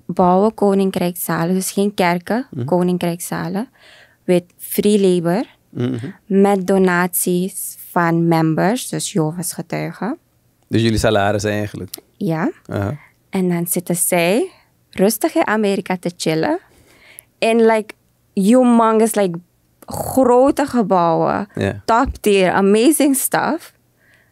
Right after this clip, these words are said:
Speaker 1: Met donaties van ons potty potty, arme, arme mensen. Natuurlijk heb je ook rijken ertussen,
Speaker 2: Ja.
Speaker 1: hoor, Dave. En toen pas snapte ik, "Wacht eens even. Alle koninkrijkszalen worden gebouwd met free labor.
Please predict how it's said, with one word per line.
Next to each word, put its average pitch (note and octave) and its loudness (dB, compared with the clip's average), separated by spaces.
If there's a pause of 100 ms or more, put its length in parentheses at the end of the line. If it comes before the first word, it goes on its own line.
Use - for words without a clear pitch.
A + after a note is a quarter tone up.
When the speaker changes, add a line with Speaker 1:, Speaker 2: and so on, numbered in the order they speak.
Speaker 1:
Met F#3+ -2
donaties F3 -2
van E3+ -2 (440)
ons G#3 0
potty G3 -2
potty, F3+ 0
arme, F3 -2
arme F3 0
mensen. E3+ -2 (320)
Natuurlijk G4+ 2
heb D#4 2
je B3+ 4
ook B3+ 2
rijken F3 0
ertussen, A#2 0
Speaker 2:
Ja. E3 -2
Speaker 1:
hoor, D#3+ -4
Dave. E3+ -6 (1200)
En A#3 0
toen D4+ 4
pas C#4+ -2
snapte C4+ -2
ik, G3+ -2
"Wacht A#3+ 0
eens G3+ 0
even. E3+ -4 (440)
Alle C#4+ 2
koninkrijkszalen A#3 0
worden F3 -2
gebouwd E3+ -4 (440)
met - -10
free A#3 2
labor. F3 -2